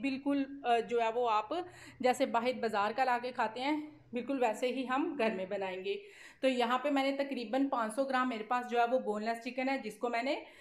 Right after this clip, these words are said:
slice में क-, cut कर लिया है।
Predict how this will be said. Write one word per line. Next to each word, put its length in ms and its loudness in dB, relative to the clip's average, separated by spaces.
slice 400 2
में 140 2
क-, 960 0
cut 200 2
कर 140 2
लिया 240 0
है। 260 -8